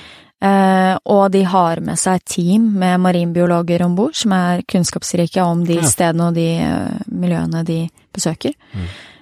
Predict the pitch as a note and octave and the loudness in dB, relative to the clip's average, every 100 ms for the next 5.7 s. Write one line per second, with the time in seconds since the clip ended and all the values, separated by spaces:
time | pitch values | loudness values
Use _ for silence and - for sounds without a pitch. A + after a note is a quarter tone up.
0 | _ - G#3+ G#3 G#3 G#3 G#3 G#3+ - _ | _ 0 2 4 2 2 0 -2 -10 _
1 | _ _ _ _ _ - G#3 G3+ G#3+ F#3 | _ _ _ _ _ -6 -2 0 2 2
2 | F3 F#3 F#3 F#3+ F#3 F#3+ G3 G3+ _ - | 0 0 0 -2 -4 -6 -8 -10 _ -2
3 | F#3+ F#3 F3 F#3+ - - - G3 G3+ F#3+ | 2 2 2 -2 -2 -6 -2 0 0 2
4 | G#3+ F#3+ F3 E3+ F3+ _ - F#3+ B3+ _ | 2 2 0 -4 -6 _ -4 -2 -2 _
5 | - - F#3+ F3+ F3+ F#3 | -14 -4 2 4 4 2